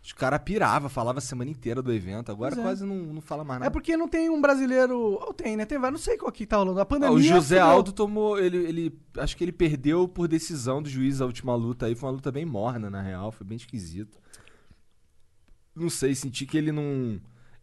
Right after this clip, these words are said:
Speaker 1: ah, eu não sei, cara. É porque a gente tá acostumado a ver os caras no auge,
Speaker 2: Uhum.
Speaker 1: né? Por exemplo, quando o Spider tava espancando todo mundo lá, aquela luta com o Vitor Belfort histórica lá, o Spider era o cara. E quando ele perdeu, o vagabundo esfriou total, tá ligado?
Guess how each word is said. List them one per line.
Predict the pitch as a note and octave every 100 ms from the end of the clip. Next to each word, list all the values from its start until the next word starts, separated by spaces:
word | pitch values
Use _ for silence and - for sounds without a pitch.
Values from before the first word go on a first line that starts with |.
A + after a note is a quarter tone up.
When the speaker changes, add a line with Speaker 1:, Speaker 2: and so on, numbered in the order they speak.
| -
Speaker 1:
ah, | A#3+
eu | B3
não | F4
sei, | - D#3+ C3+
cara. | C#3 F#3+
É |
porque | -
a | C#4
gente | A3+ -
tá |
acostumado | A#3 - G3 F#3
a |
ver | F3+
os | F3
caras | F3+ F#3
no | F#3
auge, | B2 G#2 F#2 D#2+
Speaker 2:
Uhum. | - F3 F#3 G3
Speaker 1:
né? | G#2 A#2 C3 - - -
Por | C#3
exemplo, | C#3 B2+ -
quando | C#3+ D3
o |
Spider | C#3 - D3 C#3+ C#3+ C#3 B2 A#2+
tava | C3+ C3
espancando | B2+ - - B2+ A#2 B2+
todo | A#2+ B2+
mundo | A#2+ A#2+
lá, | A#2+
aquela | B2+ C3+ B2
luta | B2+ C3+
com | C3
o |
Vitor | A#2 C3+
Belfort | B2 A2+ - B2
histórica | A#2 - A#2+ A#2+ A#2+ A#2+
lá, | A2+ C#3 E3+ - - - _ _
o | A#2
Spider | - A#2+ A2+ B2
era | C#3
o | F3
cara. | - E3 A#2+
E | G#2+
quando | D#3+ E3
ele | F#3+
perdeu, | G3+ F3 D#3+ F#3 E4 D#4 _ _ _
o | G3
vagabundo | F3+ F3+ E3+ F#3+
esfriou | G#3 - F#3+ F#3
total, | F#3+ - - A#2+
tá | C3 -
ligado? | F#2+ G2 C3+